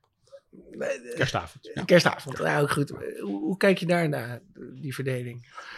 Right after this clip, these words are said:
Speaker 2: Ja, dat is best een moeilijke vraag. Kijk, ik, ik, daar hebben Peter en ik het ook gewoon best wel veel over. Ik denk dat dat al helpt. Zeg maar, is wat we erin steken, wat we eruit krijgen, is dat, dat gebalanceerd? En, en daar heeft ook nog twee kleine kinderen die ook nog, eh, zijn tol,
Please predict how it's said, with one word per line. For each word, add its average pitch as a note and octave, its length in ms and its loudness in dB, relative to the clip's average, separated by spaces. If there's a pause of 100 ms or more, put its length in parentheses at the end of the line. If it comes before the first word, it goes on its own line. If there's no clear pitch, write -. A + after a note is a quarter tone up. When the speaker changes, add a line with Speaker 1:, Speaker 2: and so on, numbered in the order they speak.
(140)
Speaker 2:
Ja, A#2 140 10
dat B2 100 10
is B2 80 6
best D3+ 160 10
een C3 60 10
moeilijke A#2+ 300 10
vraag. G#2+ 360 6 (160)
Kijk, B2+ 220 8 (1200)
ik, - 220 -12
ik, B2+ 240 -6
daar C#3 100 12
hebben C3 220 8
Peter C3+ 220 10
en C3+ 60 12
ik C#3 60 12
het B2+ 80 6
ook C3 60 8
gewoon B2+ 160 10
best B2+ 140 10
wel A#2+ 100 8
veel A#2+ 260 10
over. C3+ 200 6
Ik B2+ 60 2
denk A#2+ 120 6
dat A2+ 80 2 (160)
dat - 100 -2
al G2 100 2
helpt. - 280 0
Zeg - 160 -4
maar, A2+ 100 4
is B2 140 6
wat A#2+ 180 6
we B2 100 2
erin B2 180 6
steken, A#2 340 4
wat A#2 120 4
we A#2 60 2
eruit A#2 280 6
krijgen, A2 420 4 (380)
is G#2 140 -2
dat, A#2+ 280 6
dat B2 200 4
gebalanceerd? A#2+ 880 6
En, A#2 220 -4
en A#2+ 100 -2
daar A#2 120 2
heeft A#2 140 2
ook A2 80 0
nog A#2 120 0
twee A#2 140 0
kleine G#2+ 240 0
kinderen A2 340 0
die A2 140 0
ook A#2+ 60 0
nog, C#3+ 240 0
eh, D3 120 2
zijn C#3 220 4
tol, C#3 340 8